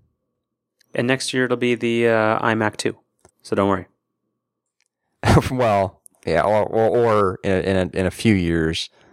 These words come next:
Speaker 2: the model that comes after this will be the iMac two, having never been named that before.
Speaker 1: Yeah.
Speaker 2: So, I mean, yeah, I, I, I would, <laughs> shoot, I would, I mean, I would love to have one of these, but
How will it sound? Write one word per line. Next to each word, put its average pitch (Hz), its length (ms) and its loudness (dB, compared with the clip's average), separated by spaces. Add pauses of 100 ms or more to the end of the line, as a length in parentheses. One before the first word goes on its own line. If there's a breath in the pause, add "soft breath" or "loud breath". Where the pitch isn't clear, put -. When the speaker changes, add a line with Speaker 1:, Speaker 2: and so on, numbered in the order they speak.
(760 soft breath)
Speaker 2:
the 92 400 0
model 98 380 4
that 85 120 0
comes 95 240 -2
after 101 260 0
this 87 340 0
will 82 100 0
be 78 200 -4
the 78 120 -6
iMac - 400 -4
two, - 360 -6 (1160)
having 90 300 2
never 76 220 0
been 76 180 -2
named 71 240 -2
that - 140 -6
before. - 400 -10 (140)
Speaker 1:
Yeah. - 220 -12 (1400 loud breath)
Speaker 2:
So, - 160 0
I 170 80 0
mean, 202 140 2
yeah, 220 200 2
I, 107 320 2 (260)
I, 110 400 2 (640)
I 104 100 2
would, 95 160 -2
<laughs> - 0 -
shoot, - 720 -2
I 82 100 4
would, 80 220 -2
I 87 100 4
mean, 90 120 2
I 85 40 4
would 82 180 -4
love 92 320 2
to 87 100 2
have 143 220 2
one 62 160 -2
of 55 60 -6
these, 80 280 0
but 78 500 2